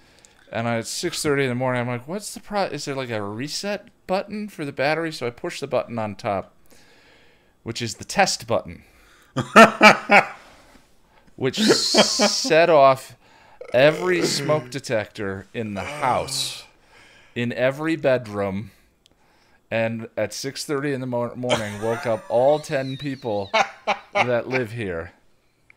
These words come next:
Speaker 2: I don't know if that's life imitates art, but it, but it's life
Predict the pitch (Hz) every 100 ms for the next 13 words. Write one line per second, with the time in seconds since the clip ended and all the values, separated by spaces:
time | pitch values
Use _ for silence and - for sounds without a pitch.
0 | _ - 165 175 160 151 131 123 147 165
1 | 185 180 175 170 135 131 135 135 135 143
2 | 135 135 131 123 120 - 110 123 - 127
3 | 131 127 123 110 113 127 135 135 -